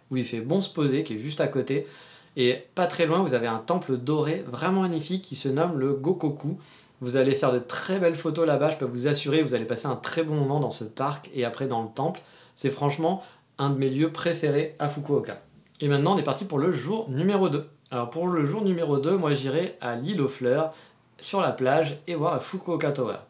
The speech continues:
Donc aujourd'hui, on va se lever tôt pour aller dans un coin que j'avais vraiment bien aimé, c'est l'île aux fleurs, Nokonoshima. Il y a plusieurs bateaux qui partent, donc pas d'inquiétude,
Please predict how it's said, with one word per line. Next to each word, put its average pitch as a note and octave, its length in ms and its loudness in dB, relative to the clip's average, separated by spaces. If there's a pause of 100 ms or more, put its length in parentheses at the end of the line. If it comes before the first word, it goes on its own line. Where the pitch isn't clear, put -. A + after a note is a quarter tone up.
(120)
Donc B2+ 300 -6
aujourd'hui, F3+ 500 0
on D3 80 -2
va B2+ 100 2
se - 160 -4
lever F3 220 2
tôt - 120 2
pour C3+ 180 2
aller - 80 4
dans C3+ 180 -2
un A#2+ 60 -2
coin E3 180 0
que F3+ 80 0
j'avais G#2+ 160 -6
vraiment D#3 380 0
bien C#3+ 180 2
aimé, C3+ 300 -2 (240)
c'est - 200 -2
l'île F3+ 220 2
aux D#3 80 4
fleurs, C#3 540 0
Nokonoshima. D#3 920 0 (400)
Il B2+ 40 0
y B2 40 6
a - 20 4
plusieurs F#3 320 0
bateaux D#3 260 0
qui C3 160 -6
partent, - 360 -6
donc A2+ 140 -10
pas F3+ 160 -2
d'inquiétude, E3 500 -4